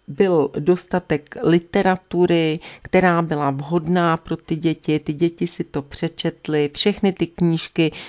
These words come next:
zdůrazňovaly důležitost vztahů, důležitost toho, aby lidé, kteří přistoupí k tomu aktu, tak aby mezi nimi by panoval vztah důvěry a lásky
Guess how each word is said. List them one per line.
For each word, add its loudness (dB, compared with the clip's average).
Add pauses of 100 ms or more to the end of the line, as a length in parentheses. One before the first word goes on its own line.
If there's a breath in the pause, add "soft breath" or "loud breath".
(100)
zdůrazňovaly 2
důležitost -2 (160)
vztahů, -2
důležitost -2 (100)
toho, 2 (340 loud breath)
aby 0
lidé, -2
kteří -8
přistoupí -2
k -16
tomu 0
aktu, -4 (420 loud breath)
tak -2
aby 0
mezi -2
nimi 0
by -4 (260)
panoval -2 (260 loud breath)
vztah 0
důvěry 2
a -2
lásky 0